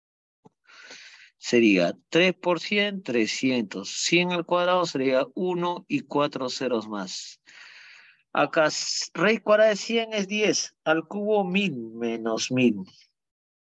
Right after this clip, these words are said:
Más siete. A ver, diez mil menos mil, nueve mil, más el nueve mil trescientos siete dólares. Y el costo marginal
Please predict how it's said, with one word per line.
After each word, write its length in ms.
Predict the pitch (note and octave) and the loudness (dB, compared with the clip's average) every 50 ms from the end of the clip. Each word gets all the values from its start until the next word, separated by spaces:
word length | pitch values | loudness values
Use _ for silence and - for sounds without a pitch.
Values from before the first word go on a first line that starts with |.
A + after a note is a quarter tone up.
| _ _ _ _ _ _ _ _ _ | _ _ _ _ _ _ _ _ _
Más 340 | C#3+ C3+ C#3 C#3+ D3 C#3+ C#3 | -4 0 2 2 2 2 0
siete. 600 | - - - G#2+ F#2 F2 E2+ - - - - _ _ _ _ _ _ _ _ _ _ _ _ _ _ _ _ _ _ _ _ _ _ _ _ _ _ _ _ _ _ _ - _ | -4 -4 -2 0 0 -2 -2 -6 -16 -20 -20 _ _ _ _ _ _ _ _ _ _ _ _ _ _ _ _ _ _ _ _ _ _ _ _ _ _ _ _ _ _ _ -20 _
A 140 | - A#2 G#2 | 0 2 4
ver, 240 | F#2+ F#2+ F2+ F#2 - - - _ _ - | 4 4 2 0 -6 -10 -18 _ _ -6
diez 300 | C3+ C3+ C3 C3+ C3 D3 | 0 2 4 4 4 4
mil 220 | F3 F#3+ G3 F3+ | 4 4 4 2
menos 400 | F3 D#3+ C3+ B2 B2 B2+ - - | 0 0 0 0 -2 -4 -2 0
mil, 320 | D#3+ F3 F#3 F3+ F#3 F#3 - | 2 2 2 0 -2 -8 -10
nueve 420 | - B2+ A#2 A#2 A#2 A#2 A#2 A#2 B2 | -10 -6 -2 0 0 0 0 0 0
mil, 260 | C#3 C#3+ B2+ G#2 G2 | 0 0 0 -2 -4
más 380 | G2+ A2 A2 A2 A2 - - | -4 -4 -4 -4 -4 -2 -2
el 240 | D#3+ E3+ F3 F#3 - _ _ | 0 0 0 -4 -10 _ _
nueve 420 | - A#2+ A#2 A2+ A2+ A2+ A2+ A2+ | -12 -8 -4 -2 -2 0 0 0
mil 400 | B2 C#3+ D#3 D#3+ E3 E3+ - - _ _ _ _ _ _ _ _ _ | 2 2 2 2 2 -2 -6 -14 _ _ _ _ _ _ _ _ _
trescientos 1300 | _ - A2 A2 G#2+ G#2+ - - - - C#3 C#3 D3 D3+ D3 - - - D3+ D3+ D3+ D3 - - - _ _ _ | _ -4 -2 0 0 0 -2 -8 -4 0 2 2 2 0 -4 -8 -6 -4 -4 -4 -2 -6 -10 -12 -14 _ _ _
siete 840 | - - - - - - D3 D3 C#3+ C3+ - - F#2+ F#2 F#2+ _ _ _ _ _ _ _ _ _ | -10 -8 -6 -4 0 2 4 4 4 2 -2 -10 -14 -14 -14 _ _ _ _ _ _ _ _ _
dólares. 1000 | - B2 A2+ A#2+ B2 A#2+ A#2 G#2+ G2+ F#2+ F#2 F2 - - - - - - _ _ _ _ _ _ _ _ _ _ _ _ _ _ _ _ _ _ _ _ _ _ _ _ _ _ _ _ _ _ _ _ _ _ _ _ _ _ _ _ D#3 - _ _ _ _ _ _ _ _ | -20 -12 0 2 4 4 4 2 0 -4 -8 -12 -14 -18 -20 -20 -20 -20 _ _ _ _ _ _ _ _ _ _ _ _ _ _ _ _ _ _ _ _ _ _ _ _ _ _ _ _ _ _ _ _ _ _ _ _ _ _ _ _ -20 -20 _ _ _ _ _ _ _ _
Y 120 | C#3 B2+ | 0 0
el 140 | C3 B2 B2 | 2 0 2
costo 400 | B2+ C3+ D3 D3 C#3+ - - E3 | 2 2 2 2 2 2 2 2
marginal 720 | D#3+ E3+ F3 E3 E3 - F#3 F3 F3 F3+ F3+ F#3 G3 - | 2 2 0 0 0 -2 -2 0 2 2 2 0 -2 -8